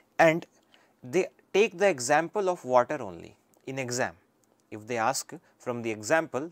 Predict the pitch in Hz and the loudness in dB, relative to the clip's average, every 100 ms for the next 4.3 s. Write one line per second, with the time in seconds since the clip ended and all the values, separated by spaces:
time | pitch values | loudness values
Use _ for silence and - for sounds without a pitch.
0 | _ 127 123 135 113 185 117 117 - 113 | _ -8 -6 -8 -8 -12 -6 -6 -6 -10
1 | 95 98 95 87 85 85 _ _ _ _ | -8 -12 -12 -18 -20 -20 _ _ _ _
2 | _ - 220 202 - 190 240 240 185 - | _ -4 -4 -4 -4 -4 -4 -4 -6 -8
3 | 139 190 - 170 151 139 160 151 127 147 | -6 -4 -4 -6 -2 -4 -4 -4 -4 -4
4 | 147 160 | -8 -10